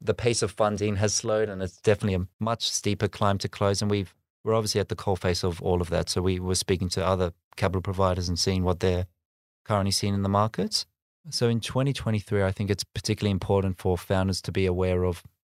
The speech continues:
the various funding options available to them outside of equity. I think from a equity capital allocation perspective, it might be challenging. It's definitely no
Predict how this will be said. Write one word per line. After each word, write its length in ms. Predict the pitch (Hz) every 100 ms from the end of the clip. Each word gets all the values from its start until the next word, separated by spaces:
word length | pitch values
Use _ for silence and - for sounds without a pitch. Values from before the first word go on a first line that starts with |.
| -
the 60 | 98
various 280 | 104 95
funding 320 | - 98 98 95
options 320 | 90 - 90
available 520 | 90 92 92 98 92 -
to 120 | - 104
them 160 | 107
outside 380 | 95 - 98 98
of 80 | 104
equity. 340 | 110 - 131
I 60 | 113
think 320 | 101 92 - _ -
from 160 | 98
a 140 | 92 87 _ _ _ _ -
equity 320 | 101 104 95
capital 460 | - 98 95 92 90
allocation 420 | 95 - 95 98 92
perspective, 680 | 95 - 95 - 95 85 -
it 100 | -
might 220 | 98 92 98
be 80 |
challenging. 440 | 95 101 101 117 101
It's 140 | 90
definitely 300 | 101 - 101
no 260 | 95 92